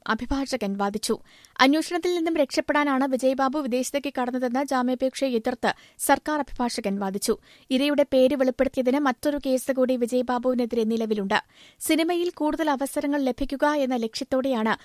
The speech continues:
യുവനടി താനുമായി ബന്ധം സ്ഥാപിച്ചതെന്നും ഇപ്പോൾ ലൈംഗികമായി പീഡിപ്പിച്ചുവെന്ന് പരാതി നൽകി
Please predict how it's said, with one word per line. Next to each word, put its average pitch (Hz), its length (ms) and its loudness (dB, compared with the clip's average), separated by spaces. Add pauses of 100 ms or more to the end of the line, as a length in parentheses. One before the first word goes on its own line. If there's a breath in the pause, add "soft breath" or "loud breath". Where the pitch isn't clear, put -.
(180 soft breath)
യുവനടി 262 480 2 (160)
താനുമായി 269 540 4
ബന്ധം 240 220 2 (100)
സ്ഥാപിച്ചതെന്നും 240 720 -2 (300 soft breath)
ഇപ്പോൾ 320 260 2 (160)
ലൈംഗികമായി 294 600 2
പീഡിപ്പിച്ചുവെന്ന് 277 760 0
പരാതി 247 380 0
നൽകി 220 300 0